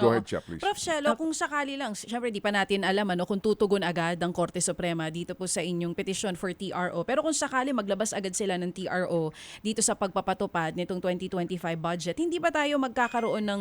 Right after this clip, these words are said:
Speaker 2: delay naman sa mga critical infra projects? Just to give light, ano, kung anong posibleng mangyari kung kakatig po sa inyo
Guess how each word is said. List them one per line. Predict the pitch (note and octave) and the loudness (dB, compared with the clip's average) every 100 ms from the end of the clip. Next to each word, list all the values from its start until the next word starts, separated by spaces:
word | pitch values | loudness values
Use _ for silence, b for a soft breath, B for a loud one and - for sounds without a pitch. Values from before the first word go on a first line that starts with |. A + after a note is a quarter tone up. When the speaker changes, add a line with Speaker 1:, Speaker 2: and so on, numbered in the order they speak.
| F3+ | 4
Speaker 2:
delay | A3 A#3 A3+ | 4 4 0
naman | G#3 F3 | 0 0
sa | D#3 F#3+ | 0 0
mga | F#3 F3+ | -2 -2
critical | G3+ G3+ G3 F#3 - | -2 0 0 0 0
infra | G#3 G#3+ - F#3+ | -2 -2 0 0
projects? | - F3+ D#3 D#3 - D#3+ - - B B - | 0 0 0 -2 -2 -2 0 -2 B B -2
Just | F#3+ D#4+ - D#4 | 0 2 2 0
to | |
give | A#3+ C#4+ G#3+ | 4 4 6
light, | G#3+ A3 A#3 | 6 6 6
ano, | G3 F3 | 4 4
kung | - | 4
anong | C4+ C4+ C#4+ C4+ | 6 4 4 2
posibleng | B3+ B3+ C4+ B3+ A#3+ A3+ | 2 2 2 2 2 2
mangyari | G#3 G3+ F3 E3+ D#3 | 2 4 4 2 0
kung | F#3 | 0
kakatig | F#3 G#3 A3 G#3 G#3+ F#3+ | 2 2 2 2 0 -4
po | G#3 | -2
sa | G3+ - | 0 0
inyo | F3 F#3+ D#3 | 0 0 -2